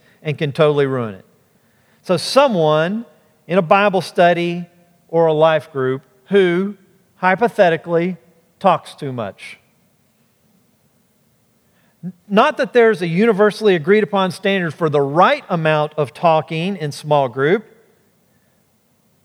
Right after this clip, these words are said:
but that standard is exactly how much that I talk, which is the perfect amount of talking.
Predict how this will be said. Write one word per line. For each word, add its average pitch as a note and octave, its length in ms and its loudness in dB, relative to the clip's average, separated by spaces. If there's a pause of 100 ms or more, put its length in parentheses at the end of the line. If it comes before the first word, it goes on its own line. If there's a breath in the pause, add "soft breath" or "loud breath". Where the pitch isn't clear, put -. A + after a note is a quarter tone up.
(120)
but C#3 140 -6
that F#3+ 180 2
standard F3 420 -2
is D3 200 -4
exactly C#3 920 -2
how D3+ 240 0
much D3 580 -4 (400)
that C3+ 560 -4 (120)
I D#3 440 0
talk, A2+ 460 -4
which B2 260 -8
is A#2+ 400 -8 (140)
the - 80 -16
perfect C#3+ 600 -2
amount C3 420 -4
of A2 100 -18 (240)
talking. A2 420 -4